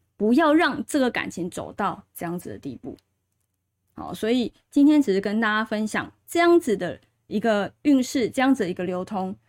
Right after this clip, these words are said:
其实它很容易造成这样子的一个事件。你也很想，但是你没有去做的时候，它就不会成真。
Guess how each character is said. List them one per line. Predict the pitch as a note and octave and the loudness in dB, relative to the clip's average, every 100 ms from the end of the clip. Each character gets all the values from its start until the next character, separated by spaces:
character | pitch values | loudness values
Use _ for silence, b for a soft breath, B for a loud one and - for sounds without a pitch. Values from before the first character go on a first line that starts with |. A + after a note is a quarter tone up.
| _ | _
其 | - A#3 | -6 -4
实 | A#3+ | 0
它 | C4 C#4+ | 0 0
很 | A#3+ F#3 | -2 -2
容 | F3 F3+ | -4 -2
易 | C4+ | -2
造 | G#3+ D#4+ C#4+ | 0 0 0
成 | - F3+ - | -2 -8 -8
这 | F3+ | -8
样 | F#3+ | -8
子 | F3+ - | -10 -12
的 | A2+ | -14
一 | - | -12
个 | F3 C#3+ F#3+ _ _ _ _ | -10 -10 -12 _ _ _ _
事 | - - C4+ | -10 0 0
件。 | - A#3 - _ - | 2 -2 -4 _ 0
你 | A#3 E4 | 4 4
也 | B3+ | 2
很 | - F3 | -2 -8
想， | - E3 - - | -6 -8 -10 -4
但 | D4 C4+ | 0 2
是 | D4+ | 2
你 | A#3+ F3+ | 0 0
没 | G#3+ | -2
有 | G#3 | -4
去 | G3 G3+ | -4 -6
做 | G#3 B2+ | -6 -8
的 | |
时 | F3+ - | -12 -12
候， | D3 G2+ | -12 -10
它 | - | -8
就 | A3 A#3 | -6 -6
不 | - F3 | -8 -8
会 | A3 | -8
成 | - - - | -8 -14 -12
真。 | - - | -12 -12